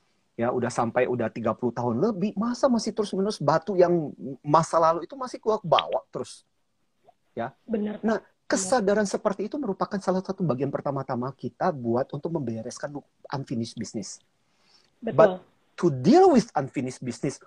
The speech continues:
Speaker 1: first you have to deal with yourself first. Bukan orang yang menyebabkan.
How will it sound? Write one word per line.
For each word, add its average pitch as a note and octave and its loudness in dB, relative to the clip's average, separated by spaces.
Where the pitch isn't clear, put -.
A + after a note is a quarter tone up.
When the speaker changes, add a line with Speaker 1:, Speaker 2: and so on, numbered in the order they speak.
Speaker 1:
first - 4
you G#3 2
have G3 2
to F3 4
deal C4+ 2
with A#3+ 4
yourself D3 2
first. F#3+ 0
Bukan G#3 -2
orang B3 2
yang A3 4
menyebabkan. F#3+ 4